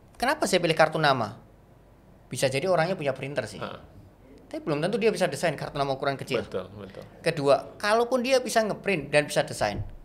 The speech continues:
Speaker 1: belum tentu dia memotongin satu-satu.
Speaker 2: Iya, repot.
Speaker 1: Repot lah
Speaker 2: Repot.
Speaker 1: pasti. Nah, sehingga saya
Speaker 2: Orang kan main
Speaker 1: masuk,
Speaker 2: praktis ya.
Speaker 1: iya, saya masuk ke positioning yang unik itu.
Speaker 2: Hmm, hmm, hmm.
Speaker 1: Dan alhamdulillah mulai naik lagi tuh bisnis saya.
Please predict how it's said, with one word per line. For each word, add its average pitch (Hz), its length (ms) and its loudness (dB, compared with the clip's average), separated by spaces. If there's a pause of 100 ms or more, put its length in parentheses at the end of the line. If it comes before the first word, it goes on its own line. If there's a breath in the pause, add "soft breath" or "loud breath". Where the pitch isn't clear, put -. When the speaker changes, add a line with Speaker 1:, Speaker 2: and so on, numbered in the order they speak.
(280)
Speaker 1:
belum 131 200 -8
tentu 131 340 -8
dia 127 140 -6
memotongin 120 520 -6
satu-satu. 110 600 -10
Speaker 2:
Iya, 92 240 -10
repot. 131 560 4
Speaker 1:
Repot 196 500 8
lah 220 140 4
Speaker 2:
Repot. 175 80 4
Speaker 1:
pasti. 170 220 2 (680)
Nah, 127 180 -6
sehingga 160 300 -2
saya - 160 4
Speaker 2:
Orang 131 60 -2
kan - 40 2
main 143 120 4
Speaker 1:
masuk, 113 100 -2
Speaker 2:
praktis - 320 -4
ya. 85 240 -10
Speaker 1:
iya, 135 260 -4 (400)
saya 202 220 -2
masuk 156 240 0
ke - 100 -12
positioning 208 540 -2
yang 208 80 -2
unik 214 240 -8
itu. 226 300 -12
Speaker 2:
Hmm, 131 160 -14
hmm, 117 200 -18 (220)
hmm. 104 80 -20 (460)
Speaker 1:
Dan 135 160 4
alhamdulillah 151 720 6 (300)
mulai 143 380 8
naik 170 260 6
lagi 160 320 8
tuh 123 220 2
bisnis 120 400 -6
saya. 101 380 -2